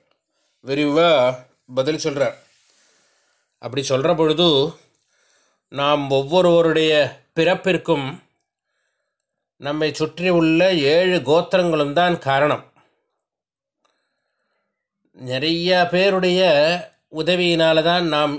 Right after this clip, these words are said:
இந்த உலகத்துல பிறக்கிறோம், நாம் வளர்றோம், நமக்குன்னு உள்ள சுகதுக்கங்களை அனுபவிக்கிறோம். காலமாற வரையிலும் நிறைய பேர் நமக்கு உதவி செய்கிறா.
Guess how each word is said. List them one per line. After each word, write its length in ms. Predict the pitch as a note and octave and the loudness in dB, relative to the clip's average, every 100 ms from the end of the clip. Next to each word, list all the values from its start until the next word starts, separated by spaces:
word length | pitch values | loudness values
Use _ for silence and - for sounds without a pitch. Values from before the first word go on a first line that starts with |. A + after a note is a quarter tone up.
| - | -10
இந்த 180 | C#3+ C#3+ | -6 -2
உலகத்துல 460 | C#3+ D#3 E3+ E3+ D#3+ | 0 0 0 0 -2
பிறக்கிறோம், 540 | C#3+ D3 E3 D#3 D#3+ - _ _ _ _ _ _ _ _ _ _ _ _ _ _ _ _ - | 0 -2 0 0 -2 -6 _ _ _ _ _ _ _ _ _ _ _ _ _ _ _ _ -6
நாம் 280 | D3+ D3+ C3+ | -2 0 2
வளர்றோம், 560 | C3 D3+ D#3 D#3 D#3+ E3+ - _ _ _ _ _ _ _ _ _ _ _ _ _ _ _ - | 2 2 2 2 2 -4 -16 _ _ _ _ _ _ _ _ _ _ _ _ _ _ _ -10
நமக்குன்னு 500 | D#3 E3 E3+ F3+ F3+ | -6 -4 -2 0 0
உள்ள 160 | E3+ E3+ | 2 0
சுகதுக்கங்களை 800 | D#3+ E3+ E3 D#3 E3+ E3 D#3+ E3+ | -2 -2 -2 0 0 2 2 2
அனுபவிக்கிறோம். 720 | D3+ D3+ E3+ D#3+ E3 D3 D#3 - _ _ _ _ _ _ | 2 0 0 0 0 0 -2 -10 _ _ _ _ _ _
காலமாற 580 | C3+ D3+ F3 E3+ E3 D#3 | -4 0 2 2 4 4
வரையிலும் 520 | C3+ D3 D#3+ C3+ B2 E3+ _ _ _ _ _ _ _ _ _ _ _ _ _ _ | 2 2 0 0 -2 -10 _ _ _ _ _ _ _ _ _ _ _ _ _ _
நிறைய 420 | B2 C#3+ F3 G3 F#3+ | -12 -8 -4 0 0
பேர் 260 | F#3+ G#3 | 2 2
நமக்கு 380 | F#3 E3 D#3+ F3+ E3 C#3+ E3 - - | 2 0 0 0 2 2 -2 -6 -10
உதவி 300 | D#3 F3 F3+ | -2 0 0
செய்கிறா. 360 | - D3 A#2 | 0 0 -2